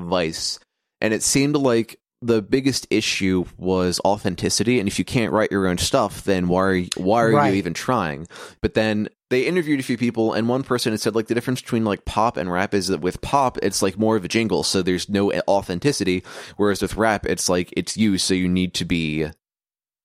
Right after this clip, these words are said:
Speaker 1: authentic. I mean, I'm, I'm poorly paraphrasing it, but
Speaker 2: No, no, I totally get what you're saying, though. And I mean, I think that that makes a lot of sense, and I feel like, you know, as far as any music genre goes,
Speaker 1: Mm-hmm.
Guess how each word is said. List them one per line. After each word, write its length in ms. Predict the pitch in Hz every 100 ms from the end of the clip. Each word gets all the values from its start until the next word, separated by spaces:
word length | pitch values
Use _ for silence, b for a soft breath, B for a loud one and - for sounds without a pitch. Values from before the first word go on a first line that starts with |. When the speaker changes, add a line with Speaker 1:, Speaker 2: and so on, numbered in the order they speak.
| -
Speaker 1:
authentic. 580 | 85 - 123 113 87 -
I 40 |
mean, 140 | 113 123
I'm, 200 | 117 107
I'm 240 | 117 123
poorly 320 | 113 170 170 120
paraphrasing 680 | - 120 92 92 85 78 73
it, 180 | 71 - -
but 340 | 87 82 80 _ _ _ _ _ - -
Speaker 2:
No, 260 | 165 151
no, 140 | 151 139
I 100 | 139
totally 360 | - 151 151
get 120 | 139 139
what 60 |
you're 100 | 139 123
saying, 320 | 147 139 127
though. 200 | 123 120 - B B B
And 60 |
I 20 | 185
mean, 140 | 202
I 200 | 185 175
think 240 | 160 208
that 100 | 185 160
that 300 | 156 151 - -
makes 280 | 151 156 -
a 40 |
lot 180 | 156 143
of 60 | 127
sense, 440 | - 170 190 185
and 160 | - 156
I 80 |
feel 260 | 139 196 190
like, 340 | 175 160 151 - _ _ _ _
you 100 | 156
know, 420 | 156 139 131 131 - _ _ _
as 180 | - 160
far 260 | - 196 226
as 140 | 190 -
any 240 | 180 190
music 460 | 175 165 180 160 151
genre 420 | 131 151 156 143
goes, 600 | 123 135 170 156 139 127
Speaker 1:
Mm-hmm. 180 | - 151